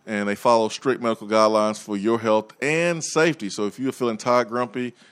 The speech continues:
have a lack of motivation or drive, you notice some weight gain, uh, loss of muscle mass, these, these could all be signs of low testosterone levels,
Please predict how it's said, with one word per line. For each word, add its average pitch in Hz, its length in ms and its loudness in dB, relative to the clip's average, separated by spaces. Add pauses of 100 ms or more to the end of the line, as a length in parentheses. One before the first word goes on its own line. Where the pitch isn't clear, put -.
(120)
have 101 100 -6
a 101 40 -2
lack 117 220 2
of 113 60 -6
motivation 113 480 -2
or 98 60 -6
drive, 113 400 4
you 104 60 -8
notice 107 260 -6
some 101 120 -10
weight 113 200 -2
gain, 113 400 -6 (400)
uh, 90 320 -8 (420)
loss 110 320 4
of 101 100 0
muscle 120 320 0
mass, 120 340 2
these, - 420 -10
these 131 180 -6
could 120 140 -4
all 117 180 6
be 113 120 -6
signs 113 520 -4
of 135 400 4 (400)
low 160 300 6
testosterone 151 680 -2
levels, 104 440 -8